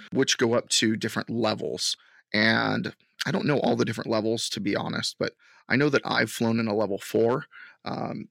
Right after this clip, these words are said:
for my A T P C T P course. And then I flew in my F F S, which is the full flight simulator.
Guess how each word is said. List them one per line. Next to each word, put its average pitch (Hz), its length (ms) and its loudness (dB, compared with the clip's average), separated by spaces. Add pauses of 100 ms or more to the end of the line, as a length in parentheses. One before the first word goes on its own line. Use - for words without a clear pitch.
for 107 580 -4
my 107 280 0
A 107 80 -2
T - 160 0
P - 160 -6
C - 180 0
T - 160 -2
P 139 160 0
course. 160 500 2 (400)
And 127 200 2
then 127 340 6
I 123 200 2 (200)
flew 135 220 4
in 120 60 4
my 113 140 2
F - 220 0
F - 160 0
S, 147 460 4
which - 220 -4
is 107 200 -2
the - 300 -4
full - 140 -8
flight 113 280 0
simulator. 110 500 0